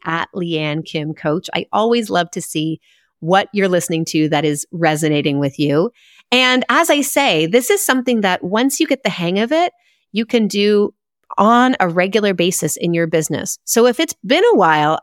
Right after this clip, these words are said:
I am challenging you right now to spend some time in the next five business days, carve out maybe an hour to write this template,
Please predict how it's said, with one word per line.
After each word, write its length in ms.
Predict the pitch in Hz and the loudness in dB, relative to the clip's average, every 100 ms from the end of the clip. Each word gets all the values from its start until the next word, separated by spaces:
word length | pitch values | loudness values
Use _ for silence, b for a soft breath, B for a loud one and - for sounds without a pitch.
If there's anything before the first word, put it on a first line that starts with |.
| 208 | -2
I 80 | |
am 180 | 220 208 | 0 0
challenging 640 | 202 - 214 269 262 226 208 | -2 -2 0 0 0 -2 -2
you 260 | 180 170 | 0 0
right 380 | 165 175 277 320 | 2 2 2 2
now 540 | 294 262 190 151 151 185 B B B | 2 2 2 2 0 -2 B B B
to 100 | 208 | -4
spend 480 | - - 196 269 311 | -4 0 2 2 2
some 180 | 339 | 0
time 440 | 330 262 214 196 196 - | 0 0 0 2 0 -2
in 120 | 180 | -2
the 80 | 175 | 0
next 360 | 165 180 - | -2 -6 -12
five 600 | - - 185 214 247 254 | -10 -2 0 2 0 2
business 360 | 226 240 247 247 | 2 4 2 2
days, 640 | 190 165 151 156 196 - - _ _ _ _ _ | 2 2 2 0 -2 -6 -16 _ _ _ _ _
carve 360 | - 240 269 294 - | 0 2 2 0 0
out 320 | 202 208 - | 0 0 -2
maybe 340 | 214 208 208 | -4 -2 -2
an 120 | - - | -4 -4
hour 480 | - 175 190 156 156 | -2 0 0 0 -2
to 160 | - | -4
write 340 | 160 170 233 - | -4 -2 -2 -4
this 160 | 254 | -8
template, 540 | - 233 220 - 226 | -4 -2 -2 -2 -2